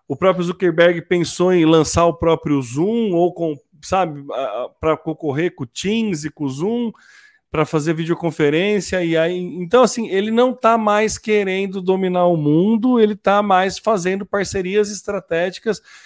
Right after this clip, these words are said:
e se especializando numa tecnologia própria dele, que é ali, é, do metaverso. Achei bem interessante.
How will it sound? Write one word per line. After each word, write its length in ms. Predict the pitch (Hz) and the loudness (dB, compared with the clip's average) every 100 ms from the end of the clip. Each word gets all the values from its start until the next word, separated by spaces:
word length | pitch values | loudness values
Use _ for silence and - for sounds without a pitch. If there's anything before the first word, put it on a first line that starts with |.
| _ _ | _ _
e 260 | 190 262 | 2 2
se 220 | 254 - 233 | 0 -4 -6
especializando 800 | - 220 - 208 185 170 185 190 | -4 -4 -2 -2 -2 -2 -2 -4
numa 220 | 190 190 | -6 -8
tecnologia 760 | - 175 185 185 170 147 175 | -8 -10 -4 -2 -2 0 -2
própria 520 | 175 - 156 165 170 151 | -2 0 0 0 -2 -6
dele, 280 | 143 151 | -4 -6
que 300 | 165 - 170 | -8 -8 -4
é 80 | 151 | -2
ali, 340 | 151 135 143 156 _ _ _ _ | -2 -2 -2 -4 _ _ _ _
é, 160 | 131 131 | -6 -6
do 200 | 127 143 | -4 -6
metaverso. 680 | 147 147 170 147 123 117 127 | -6 -8 -8 -6 -8 -8 -12
Achei 300 | 117 151 151 | -12 -10 -10
bem 440 | 135 143 180 226 | -4 -2 -2 -4
interessante. 840 | 208 196 190 160 - 147 170 202 | -4 -6 -6 -8 -8 -6 -6 -8